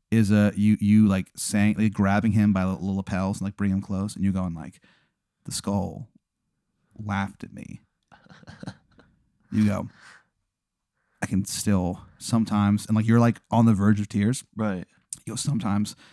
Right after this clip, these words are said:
Speaker 1: in that space between dreams and wakefulness,
Speaker 2: <laughs>
Speaker 1: I can
Speaker 2: Dreams and wakefulness?
Speaker 1: You go, "I can hear him." You go, you go, "I swear to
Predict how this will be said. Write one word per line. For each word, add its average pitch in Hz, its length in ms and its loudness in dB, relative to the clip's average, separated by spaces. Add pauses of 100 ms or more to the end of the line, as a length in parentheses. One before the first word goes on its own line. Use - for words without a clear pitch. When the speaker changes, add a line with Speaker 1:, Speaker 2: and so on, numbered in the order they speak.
(340)
Speaker 1:
in 107 100 4
that 101 160 0
space 104 400 -2
between 101 460 -2 (1500)
dreams 113 460 0
and 101 180 -4 (260)
wakefulness, 101 680 -4 (480)
Speaker 2:
<laughs> - 480 -20
Speaker 1:
I 113 100 -2
can - 180 -2
Speaker 2:
Dreams 165 360 4
and 120 140 -10
wakefulness? 139 1000 -6
Speaker 1:
You 117 140 0
go, - 60 -8
"I 104 60 -2
can 101 140 -6
hear 104 220 0
him." 90 260 -4
You 101 120 -2
go, 101 300 0
you 110 120 0
go, 98 120 -2
"I 117 60 0 (100)
swear - 480 -2
to 87 140 -4